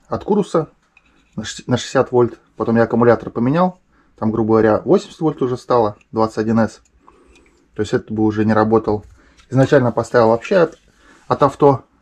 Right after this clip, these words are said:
два таких рожка. Один на четыреста герц, десять, четыреста десять, другой на пятьсот десять герц. Автовираж фирмы.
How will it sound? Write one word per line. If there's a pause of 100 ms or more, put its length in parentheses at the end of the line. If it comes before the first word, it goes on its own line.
(100)
два
таких
рожка. (480)
Один
на
четыреста
герц, (720)
десять,
четыреста
десять, (140)
другой
на
пятьсот
десять
герц. (680)
Автовираж
фирмы.